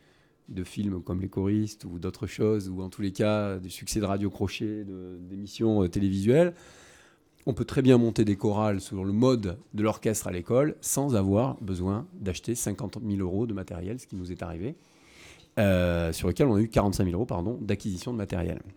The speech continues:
Ceci dit, comme moi je suis arrivé sur la commune avec, euh, un certain nombre de, de réseaux, de programmes, et cetera, on a monté un projet beaucoup plus important pour l'orchestre à l'école, mais j'ai envie de dire que ce,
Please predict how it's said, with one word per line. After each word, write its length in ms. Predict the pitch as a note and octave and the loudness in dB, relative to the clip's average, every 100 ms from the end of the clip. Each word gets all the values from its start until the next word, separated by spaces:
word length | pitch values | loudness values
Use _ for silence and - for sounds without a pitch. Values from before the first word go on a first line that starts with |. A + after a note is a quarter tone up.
| - _ _ _ _ - - | -20 _ _ _ _ -12 2
Ceci 320 | A#2 G2 G#2 | 4 6 8
dit, 280 | B2+ F3 G#3 - - - - - _ - | 8 6 4 -6 -20 -20 -20 -20 _ 2
comme 180 | B2+ B2+ | 6 8
moi 200 | C#3 B2 | 8 8
je 80 | |
suis 160 | - A2+ | 4 6
arrivé 360 | G2 G2+ G#2 G2+ | 6 6 4 4
sur 140 | F#2+ | 2
la 80 | F2+ | 2
commune 320 | - G#2 A2 | 2 2 2
avec, 320 | F2+ F2 - | 2 0 -2
euh, 160 | F2 E2 | -4 -4
un 40 | |
certain 280 | - F2 G#2 | -6 -6 -2
nombre 300 | G2 F2+ F2 | -2 0 -2
de, 240 | E2+ E2+ | 0 -2
de 80 | E2 | -4
réseaux, 320 | E2+ F#2+ G2 | -2 0 0
de 40 | G2+ | 0
programmes, 380 | - F2 F#2 F2+ | -2 0 0 -2
et 80 | |
cetera, 600 | - E2+ E2+ F2 G2+ C#3 - | -4 -8 -4 0 2 0 0
on 140 | B2 | 2
a 80 | A#2+ | 4
monté 260 | G#2+ F#2+ G#2 | 4 6 6
un 80 | |
projet 320 | G2+ G2+ F#2 F2+ | 6 4 0 2
beaucoup 460 | G2+ F#3+ G3 C#3+ | 8 10 10 6
plus 200 | - A#2+ | 4 2
important 460 | F#2+ F#2 - G#2+ G2 | 4 4 4 2 2
pour 140 | F#2 | 0
l'orchestre 320 | E2+ F2+ - | -2 -4 -6
à 40 | E2 | -6
l'école, 360 | D2+ F#2+ G#2+ | -4 0 0
mais 100 | A#2+ | 0
j'ai 80 | F#2 | -2
envie 160 | F2+ F2+ | -2 -2
de 60 | |
dire 160 | F2+ F#2+ | -4 -2
que 80 | |
ce, 100 | - | -2